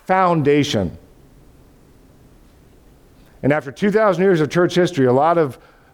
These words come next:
really being an apostolic church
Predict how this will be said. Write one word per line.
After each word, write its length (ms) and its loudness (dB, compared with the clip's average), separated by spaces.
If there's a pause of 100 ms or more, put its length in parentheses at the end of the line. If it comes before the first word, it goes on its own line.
(200)
really 400 0
being 920 2
an 100 0
apostolic 840 0
church 420 0